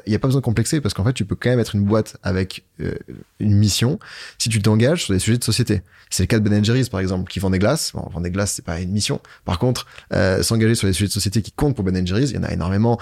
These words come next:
Ils s'engagent pour le climat, ils s'engagent pour la justice sociale aux États-Unis, ils s'engagent pour le gay marriage, ils s'engagent pour un tas de sujets. Euh, et pour le coup, ils prennent position en tant que vendeur de glace. Et là-dessus, tu te positionnes comme étant une vraie marque engagée. Et c'est là où c'est pas du washing. C'est que tu te rends compte que, euh,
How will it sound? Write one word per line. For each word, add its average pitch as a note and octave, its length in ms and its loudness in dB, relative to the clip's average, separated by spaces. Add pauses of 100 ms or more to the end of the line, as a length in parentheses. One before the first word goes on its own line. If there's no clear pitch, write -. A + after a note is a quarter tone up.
(160)
Ils G2 60 -2
s'engagent F#2 280 -2
pour F#2 120 -8
le - 40 -10
climat, A#2 240 2
ils G#2 80 2
s'engagent F#2 280 -2
pour - 120 -10
la E2+ 60 -6
justice - 260 -6
sociale G2+ 200 -2
aux - 20 0
États-Unis, A2 420 2 (240)
ils F#2 80 -6
s'engagent F#2+ 340 -2
pour F2 120 -10
le F2+ 100 -2
gay G2 160 0
marriage, G#2+ 340 2
ils - 60 -2
s'engagent F#2 300 -2
pour F#2 140 -8
un F2+ 40 -4
tas A2+ 140 -4
de G#2 40 -2
sujets. G#2+ 300 0 (400)
Euh, F#2+ 380 2 (100)
et G2+ 80 0
pour G2 140 0
le G2 40 -2
coup, - 240 2
ils F#2+ 120 -2
prennent C#3 240 0
position A2+ 440 2
en G2 60 0
tant F#2+ 140 -2
que E2+ 40 0
vendeur F#2 160 2
de F#2 80 2
glace. A2 360 0 (340)
Et - 60 0
là-dessus, A2 580 2
tu - 80 -10
te - 60 -12
positionnes A2 260 2
comme A2 120 0
étant G2+ 140 0
une F#2 100 2
vraie G2 240 2
marque G#2+ 200 0
engagée. F#2 380 0
Et G2+ 80 0
c'est G#2+ 120 0
là D#3 180 4
où B2 60 2
c'est G#2 120 -2
pas A#2 140 0
du A2 60 4
washing. G#2 460 0
C'est F#2 140 -8
que F#2+ 140 -6
tu - 360 -12
te - 60 -16
rends - 80 -2
compte B2 160 2
que, A2+ 120 0
euh, G#2+ 220 4